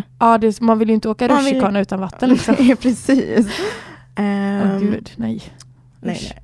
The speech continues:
Speaker 2: usch.
Speaker 1: Men jag blir ju väldigt lätt, eh, jag tänder lätt till.
Speaker 2: Blir det?
Speaker 1: Kommer väldigt lätt. Alltså, jag kommer kanske på t-,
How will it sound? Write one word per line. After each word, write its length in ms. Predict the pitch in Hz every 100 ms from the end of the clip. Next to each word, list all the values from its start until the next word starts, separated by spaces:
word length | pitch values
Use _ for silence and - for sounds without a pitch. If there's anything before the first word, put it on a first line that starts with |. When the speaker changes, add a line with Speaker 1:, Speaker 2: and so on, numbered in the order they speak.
| 190
Speaker 2:
usch. 100 | 220
Speaker 1:
Men 120 | 220
jag 140 | 214
blir 80 | 240
ju 40 | 254
väldigt 300 | 220 196 214
lätt, 320 | 214 - -
eh, 80 | 214
jag 420 | 214 214 220 220
tänder 280 | 247 220 208
lätt 340 | 208 214 -
till. 220 | - 196 - - _ - - - _
Speaker 2:
Blir 140 | 190 214
det? 40 |
Speaker 1:
Kommer 260 | 190 226 214
väldigt 280 | 220 214 196
lätt. 340 | 196 - - -
Alltså, 180 | -
jag 60 | 208
kommer 320 | 226 208 214
kanske 220 | 208 202
på 100 | 208
t-, 140 | -